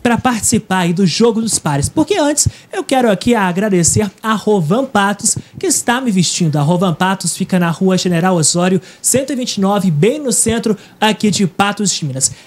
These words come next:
Essa camiseta que eu estou usando hoje é da Aero, a marca Aero, que você vai encontrar lá na Rovan Patos, tá ba-, tá bom?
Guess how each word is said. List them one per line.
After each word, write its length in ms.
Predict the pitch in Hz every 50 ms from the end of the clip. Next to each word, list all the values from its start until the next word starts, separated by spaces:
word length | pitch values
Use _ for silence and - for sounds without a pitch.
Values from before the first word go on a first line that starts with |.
| - -
Essa 440 | - 240 302 320 311 - 311 302 - - - _
camiseta 460 | - 226 226 220 190 190 208 190 208
que 80 | 190 196
eu 40 | 185
estou 260 | 175 - - 208 196
usando 400 | 196 175 156 214 233 254 302 277
hoje 340 | 233 220 226 240 - 233 - -
é 120 | 233 233
da 200 | 226 233 233 240 - -
Aero, 560 | 254 277 262 233 226 233 233 214 180 147 156 -
a 140 | 170 185
marca 500 | 180 175 185 202 196 - - 233 240 247 -
Aero, 360 | 240 254 240 208 202 214 214 208 - - -
que 140 | - - 240
você 260 | 233 202 - - 226
vai 160 | 190 220 220
encontrar 640 | 220 220 - 226 208 180 - 170 175 180 170 - _ -
lá 140 | 180 185 202
na 160 | 196 196 185
Rovan 580 | - - - 190 185 165 135 139 185 233 247 240 - - _
Patos, 420 | - 165 143 - - 131 139 -
tá 100 | - 185
ba-, 140 | 185 190 175
tá 220 | - - - - 170
bom? 240 | 220 226 - -